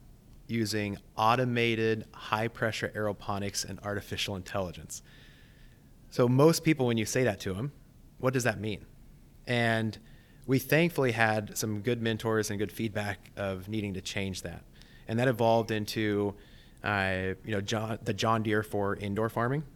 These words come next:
with our old business model. And now, since we want to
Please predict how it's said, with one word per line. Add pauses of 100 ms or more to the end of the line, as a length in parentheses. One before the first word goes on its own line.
(180)
with
our
old
business
model. (720)
And
now,
since
we
want
to